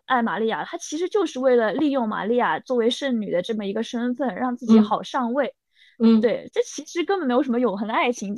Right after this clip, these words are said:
Speaker 1: 就他会有这样的感觉，以及各种碰壁。也像是我们会发现，我们在里面看到的一些好像很不错的男性角色，好像以为，啊，他可以救救我的这种男性角色，后面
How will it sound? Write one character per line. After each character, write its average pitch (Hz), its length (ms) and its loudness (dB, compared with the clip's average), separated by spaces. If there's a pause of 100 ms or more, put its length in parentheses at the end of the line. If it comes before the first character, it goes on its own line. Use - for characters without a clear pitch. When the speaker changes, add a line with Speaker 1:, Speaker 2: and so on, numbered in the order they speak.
(200)
Speaker 1:
就 254 120 2
他 269 160 2
会 269 200 4
有 208 140 2
这 302 100 -4
样 269 120 0
的 220 60 -4
感 170 140 -6
觉， 196 120 -4
以 220 160 0
及 226 200 -2
各 339 160 -2
种 233 140 0
碰 226 300 -4
壁。 240 240 -4 (380)
也 233 180 4
像 339 260 2
是 269 180 0
我 226 220 4
们 170 160 -4
会 294 160 0
发 226 180 -2
现， 226 300 -4 (180)
我 240 80 -4
们 240 140 2
在 339 120 2
里 262 100 0
面 233 140 -2
看 302 220 -6
到 277 120 0
的 247 100 4
一 262 140 0
些 262 200 2
好 262 140 -2
像 262 160 4
很 269 120 -2
不 202 180 -4
错 262 160 -4
的 233 80 0
男 196 180 -6
性 220 160 -4
角 180 200 -4
色， - 260 -6 (180)
好 233 180 2
像 311 240 0
以 196 160 -4
为， 190 300 0 (120)
啊， 233 140 4
他 269 140 2
可 269 140 -2
以 214 100 -2
救 277 200 0
救 226 160 2
我 185 140 -2
的 175 120 -2
这 233 80 -6
种 220 140 -2
男 180 160 -6
性 220 160 -4
角 190 180 -2
色， - 240 -4 (220)
后 403 160 4
面 262 260 2